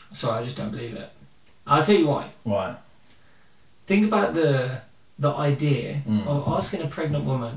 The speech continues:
Speaker 2: Mm.
Speaker 1: or talking about a pregnant
Speaker 2: Yeah.
Speaker 1: woman and saying, "I wonder how dark her baby will be."
Speaker 2: Mm.
Speaker 1: That's like saying, "I wonder how long her baby's fingers will be."
Speaker 2: Right.
Speaker 1: "I, I wonder how wide the baby's nose will
Speaker 2: Right.
Speaker 1: be," right?
Speaker 2: Okay,
Speaker 1: Right,
Speaker 2: yeah,
Speaker 1: right,
Speaker 2: yeah,
Speaker 1: right,
Speaker 2: go
Speaker 1: right.
Speaker 2: on.
Speaker 1: So to me, I was like,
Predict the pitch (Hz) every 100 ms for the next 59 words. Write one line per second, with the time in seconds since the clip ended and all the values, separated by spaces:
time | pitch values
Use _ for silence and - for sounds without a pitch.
0 | 127 107 104 143 143 180 175 151 123 117
1 | - 123 98 95 120 120 127 131 - -
2 | - - 147 190 185 151 156 139 147 -
3 | - 127 127 127 127 117 120 156 - -
4 | 110 202 - 147 170 165 143 151 131 127
5 | 135 - - - - 151 208 196 185 165
6 | 156 143 151 143 139 - 180 135 - 139
7 | - - - - - - - - 131 -
8 | - 143 160 202 196 175 165 160 160 156
9 | 165 156 143 175 175 127 120 - 135 -
10 | - - - - - - - 123 175 104
11 | 139 127 113 - - 120 110 107 131 -
12 | - - - - - - - - 143 196
13 | 226 151 139 135